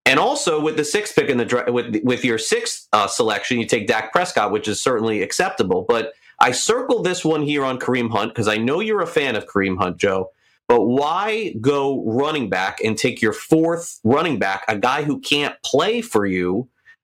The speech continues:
uh, before taking, uh, a third, uh, wide receiver here? Because certainly you could still, if you're playing in this league, you could play, uh, Golladay, you could play Chark,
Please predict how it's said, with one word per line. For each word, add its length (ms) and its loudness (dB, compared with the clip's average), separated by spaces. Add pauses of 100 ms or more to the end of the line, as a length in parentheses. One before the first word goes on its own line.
uh, 220 4
before 640 2
taking, 840 0 (100)
uh, 220 2
a 160 0
third, 640 0 (160)
uh, 220 2
wide 400 -2
receiver 520 -2
here? 520 -2 (260)
Because 340 4
certainly 360 0
you 160 -2
could 180 0
still, 320 0
if 140 -2
you're 80 0
playing 420 0
in 140 -2
this 200 -4
league, 220 0
you 100 2
could 200 -4
play, 420 0
uh, 320 -2 (300)
Golladay, 520 2
you 140 -4
could 220 -4
play 240 2
Chark, 420 -2